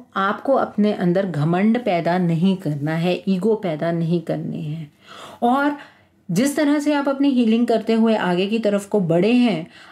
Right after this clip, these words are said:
आपने अपने स्पिरिचुअल सोर्स को खोल लिया है। अब आपकी जो, अम, आत्मा है वो असेंशन की तरफ को चलेगी,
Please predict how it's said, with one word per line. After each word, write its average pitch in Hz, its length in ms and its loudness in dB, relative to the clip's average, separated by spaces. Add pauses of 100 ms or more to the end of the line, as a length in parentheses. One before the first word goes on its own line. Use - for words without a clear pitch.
आपने 285 360 0
अपने 294 300 2
स्पिरिचुअल 277 680 0
सोर्स 220 360 0
को 269 160 0
खोल 214 380 2
लिया 180 360 2
है। 170 240 -2
अब - 360 -2
आपकी 202 600 -2 (320)
जो, 226 320 2
अम, 190 680 2 (380)
आत्मा 208 440 0
है 185 440 -4 (140)
वो 180 120 0
असेंशन 233 680 0
की 262 100 -2
तरफ 202 300 -2
को 196 120 -2
चलेगी, 160 600 -2